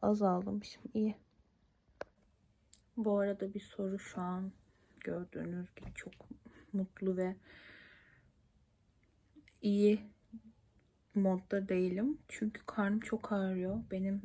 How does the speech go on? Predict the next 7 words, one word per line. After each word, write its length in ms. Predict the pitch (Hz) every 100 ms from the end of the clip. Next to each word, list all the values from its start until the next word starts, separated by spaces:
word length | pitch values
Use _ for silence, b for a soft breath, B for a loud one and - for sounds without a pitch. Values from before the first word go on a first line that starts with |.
| - -
e, 60 |
regl 540 | 190 185 190 196 196 190
dönemim 440 | 185 185 185 202
çok 380 | 208 - 190 - B B B B B B B -
sancılı 640 | - 196 190 196 196 220 - 202
geçiyor 400 | 170 - 185 185
genellikle. 800 | 180 175 175 180 - - 208